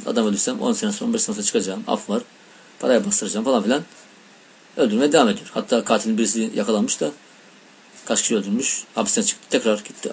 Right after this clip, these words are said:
Ak-, düşmanının akrabalarını öldürdü. Tekrar yakalandı. Diyor ki dışarıdan çıktığım zaman bir daha çıkarsam diyor,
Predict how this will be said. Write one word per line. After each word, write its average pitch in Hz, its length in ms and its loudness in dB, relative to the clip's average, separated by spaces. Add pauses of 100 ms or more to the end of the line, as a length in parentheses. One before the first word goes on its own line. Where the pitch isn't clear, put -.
Ak-, - 200 -12 (420)
düşmanının 107 480 0
akrabalarını 101 460 -2
öldürdü. 113 360 -2 (400)
Tekrar 139 200 6
yakalandı. 120 480 4
Diyor 139 160 0
ki 113 100 -8
dışarıdan 131 260 4
çıktığım 135 280 0
zaman 113 200 2
bir 101 40 -6
daha 110 100 2
çıkarsam 123 360 2
diyor, 139 180 -4